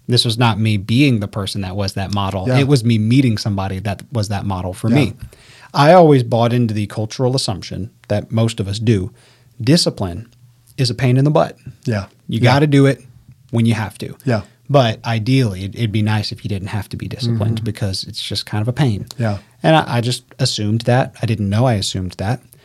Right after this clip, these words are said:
Speaker 1: But then I got around one of my friends, Andrew,
Speaker 2: Mm-hmm.
Speaker 1: and he was a, one of the most disciplined people
Speaker 2: Yeah.
Speaker 1: I'd ever met in my life.
Speaker 2: Yeah.
Speaker 1: But he loved it.
Speaker 2: Mm-hmm.
Speaker 1: He loved getting up at five A M and going for a ten-mile run.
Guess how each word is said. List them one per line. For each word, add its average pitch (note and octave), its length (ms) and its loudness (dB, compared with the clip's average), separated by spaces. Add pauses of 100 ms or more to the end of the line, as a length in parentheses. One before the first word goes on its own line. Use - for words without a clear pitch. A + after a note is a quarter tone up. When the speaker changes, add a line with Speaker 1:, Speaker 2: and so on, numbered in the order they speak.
(240)
Speaker 1:
But C3+ 240 4
then C3 140 4
I C3+ 80 4
got A#2+ 200 2
around A2+ 280 0
one G#2 100 -2
of G#2+ 60 -2
my B2+ 100 0
friends, G2+ 500 -6
Andrew, A2+ 440 -2 (260)
Speaker 2:
Mm-hmm. B2 120 0
Speaker 1:
and A2 260 2
he E3+ 320 2
was D#3+ 200 0
a, A2 140 -2 (120)
one C#3+ 140 2
of C3+ 80 0
the C3 80 2
most G2+ 340 -2
disciplined E3 640 -2
people - 460 -6 (100)
Speaker 2:
Yeah. G#2 220 -2 (260)
Speaker 1:
I'd A2+ 240 -2
ever B2+ 220 6
met B2+ 180 4
in A#2 60 0
my G#2 100 0
life. F2+ 400 -8
Speaker 2:
Yeah. G#2+ 220 -4 (400)
Speaker 1:
But A#2 100 2
he G#2 80 4
loved G2+ 400 -2
it. - 140 -12 (200)
Speaker 2:
Mm-hmm. C3 340 0 (1080)
Speaker 1:
He C3 640 2 (500)
loved A#2 480 2
getting A2 260 0
up G#2 160 -4
at F#2 80 -6
five A2 300 -2
A G#2+ 140 -2
M G#2 160 0
and G#2 100 -2
going G#2 220 -2
for G2+ 160 -6
a G2 60 -6
ten-mile F#2+ 460 -4
run. G2+ 260 -8